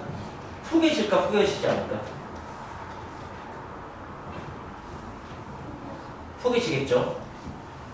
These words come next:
이렇게 덮어버리면, 그죠? 물론 이 상태로 그대로 덮으면 안, 안 포개지겠죠, 그죠? 예.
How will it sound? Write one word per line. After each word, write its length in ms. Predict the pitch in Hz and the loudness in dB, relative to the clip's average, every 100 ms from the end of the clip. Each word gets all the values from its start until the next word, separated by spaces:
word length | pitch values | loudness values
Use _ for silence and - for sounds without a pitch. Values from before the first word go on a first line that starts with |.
| 110 | -6
이렇게 420 | - - 110 101 - - - - - - | -4 0 0 -2 -6 -12 -14 -14 -14 -8
덮어버리면, 560 | 139 127 135 113 104 104 | -4 0 2 2 0 -2
그죠? 320 | - 165 165 - - - - - - | 4 4 4 -2 -10 -12 -12 -10 6
물론 300 | 156 185 135 | 12 12 12
이 40 | |
상태로 560 | 220 254 254 240 185 - | 10 10 10 10 10 8
그대로 520 | - 214 254 240 233 | 6 10 12 12 12
덮으면 320 | - - 208 | 10 8 8
안, 280 | - - - - - - | 8 6 0 -8 -8 2
안 120 | 135 | 2
포개지겠죠, 500 | 180 175 135 127 110 | 6 6 6 4 0
그죠? 160 | - 202 - - - - - - - - - - - - - - | 4 6 6 2 -6 -12 -14 -14 -14 -12 -12 -12 -12 -14 -12 -6
예. 120 | 107 | -6